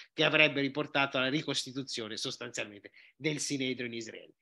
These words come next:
Va bene, non voglio entrare in questi discorsi che mi appassionano troppo, dico solo Mikhail Kherafkuk è stato un grande filosofo a suo modo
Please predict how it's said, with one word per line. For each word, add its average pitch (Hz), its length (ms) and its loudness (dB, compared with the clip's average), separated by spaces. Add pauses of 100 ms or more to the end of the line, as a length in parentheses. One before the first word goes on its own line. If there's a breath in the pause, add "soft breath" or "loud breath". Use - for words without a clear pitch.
(300 soft breath)
Va 165 140 6
bene, 160 280 8
non 185 220 6
voglio 170 320 10
entrare 160 320 6
in 151 80 2
questi 147 240 0
discorsi 156 420 2
che 139 120 2
mi 143 80 2
appassionano 156 480 2
troppo, 185 320 6
dico 139 180 -2
solo 202 380 6 (640 loud breath)
Mikhail 185 320 6
Kherafkuk 139 560 2
è 139 60 2
stato 160 480 2 (1080 loud breath)
un - 60 -20
grande 180 480 6
filosofo 87 640 -12
a 87 40 -14
suo 95 180 -16
modo 90 260 -20